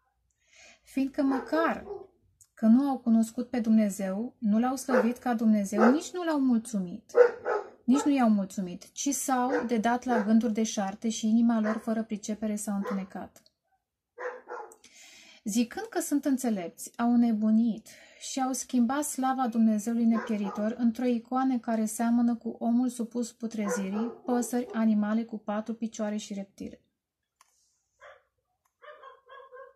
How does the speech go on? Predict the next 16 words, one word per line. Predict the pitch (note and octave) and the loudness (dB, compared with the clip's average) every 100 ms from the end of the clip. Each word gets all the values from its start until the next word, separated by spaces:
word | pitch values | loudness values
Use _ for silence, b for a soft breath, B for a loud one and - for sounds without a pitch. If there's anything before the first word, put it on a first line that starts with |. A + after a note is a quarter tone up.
| _ B4 B4 - _ | _ -20 -20 -20 _
Ce | - - | -20 -20
călăuți? | - C#5 - - _ _ _ _ _ C#5 B B B - | -20 -20 -20 -20 _ _ _ _ _ -20 B B B -2
De | A#3+ | 4
aceea | C4 B3+ E4 F4 | 4 4 0 2
Dumnezeu | D4 C#4 B3 B3 C4+ | 2 2 2 0 0
i-a | C4+ | 0
lăsat | B3+ A#3 C4 C4 | 0 0 -2 -2
pradă | - A#3 A#3+ B3 | -2 -2 0 -2
poftelor | A3+ A#3 - B3 B3 A#3 | -4 -6 -4 -2 -2 0
inimilor | A3 G3+ G#3 A3 G3+ F#3 G3+ B B B B | 0 2 2 2 0 -4 -10 B B B B
să-și | - C#4 B3+ C4+ | -6 -4 0 0
necinstească | C#4 C#4 B3+ - D#4 - C4+ | 0 -2 -4 -4 -10 -8 -8
trupurile, | - A#3+ G3+ G3+ G3 F3+ E3 - | -4 -4 -4 -6 -8 -8 -8 -4
ei | G#3 B3+ C4+ B3 | 0 0 -2 2
între | A#3+ A#3+ | 2 2
ei, | B3 A3+ F3 | 0 0 -2